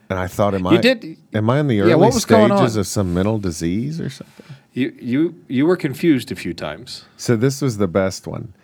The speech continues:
Speaker 1: So I, I was gonna be on time for the first class, you know, Monday morning, first class for me.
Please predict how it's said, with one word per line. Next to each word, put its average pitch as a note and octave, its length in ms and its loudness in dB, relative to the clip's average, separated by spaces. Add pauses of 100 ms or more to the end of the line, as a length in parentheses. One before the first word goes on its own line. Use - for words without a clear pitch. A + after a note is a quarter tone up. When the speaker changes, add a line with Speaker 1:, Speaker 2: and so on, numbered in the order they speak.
(380)
Speaker 1:
So G2+ 480 -2
I, F#2 160 -2 (160)
I F#2 120 -2
was E2+ 180 -8
gonna A2 240 0
be B2+ 160 2
on A2+ 140 -2
time G#2 360 -2
for F#2 220 -6 (200)
the F2 140 -4
first A2 540 -2
class, F2 760 -4
you F2 120 -4
know, D#2+ 240 -2
Monday G2+ 400 -2
morning, F2 420 -2
first F#2+ 400 -4
class E2 340 -4
for - 160 -8
me. D#2 380 -4